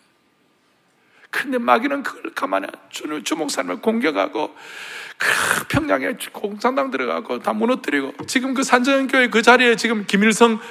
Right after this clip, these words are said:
동상이 서 있는 것이. 나는 앞으로 북한의 지하교회가 그 지하교회 순결함과 능력을 가지고 한국 교회를 다시 한번 남한 교회를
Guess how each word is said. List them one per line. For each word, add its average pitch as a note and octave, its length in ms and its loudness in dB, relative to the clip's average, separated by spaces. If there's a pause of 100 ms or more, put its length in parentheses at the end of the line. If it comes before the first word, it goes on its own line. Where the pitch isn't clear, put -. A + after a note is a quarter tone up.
동상이 F3+ 420 2
서 D#3+ 160 0
있는 C#3 220 -4
것이. - 320 -8 (1800)
나는 C4+ 480 8 (280)
앞으로 C4+ 580 8
북한의 C#4 360 6
지하교회가 C4+ 960 10 (260)
그 C#4+ 180 10
지하교회 C#4 520 8
순결함과 C4 580 8
능력을 B3+ 420 8
가지고 A#3+ 480 10 (280)
한국 D#4+ 640 8
교회를 C4+ 720 6
다시 D4 220 8
한번 C#4 240 8
남한 C4 340 10
교회를 C#4+ 420 8